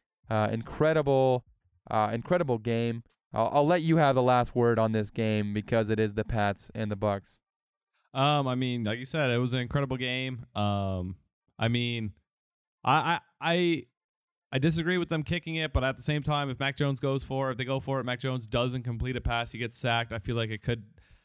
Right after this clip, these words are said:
Speaker 2: honestly, like, it would probably hurt his confidence a little bit, and they're trying to build his confidence. You know, he's a rookie. So at the end of the day, putting it on Nick Folk instead of their, their young star,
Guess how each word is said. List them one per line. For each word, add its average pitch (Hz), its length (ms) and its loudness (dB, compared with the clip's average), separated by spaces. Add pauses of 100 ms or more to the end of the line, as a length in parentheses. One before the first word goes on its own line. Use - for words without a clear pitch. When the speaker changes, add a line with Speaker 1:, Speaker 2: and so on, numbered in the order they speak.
(140)
Speaker 2:
honestly, 131 400 0
like, 117 160 -2
it 127 100 -2
would 127 160 0
probably 127 180 2
hurt 123 140 0
his 120 80 -2
confidence 117 560 -4
a 117 40 -8
little 117 180 -2
bit, 120 140 -2
and 117 60 -8
they're 117 80 -4
trying 120 200 -4
to 107 40 -2
build 110 260 0
his 110 120 -4
confidence. 110 720 -4
You 113 60 -6
know, 101 140 0
he's 107 200 0
a 107 80 -2
rookie. 101 480 -4 (460)
So 120 420 2
at 120 140 -4
the 131 60 -2
end 139 80 0
of 139 40 0
the 131 60 -2
day, 127 420 -4
putting 135 360 -2
it 131 100 -2
on 120 140 -2
Nick 123 180 -6
Folk 117 360 0
instead 113 280 -4
of 107 100 -4
their, 110 380 -2
their 113 160 -2
young 113 320 0
star, 104 640 -2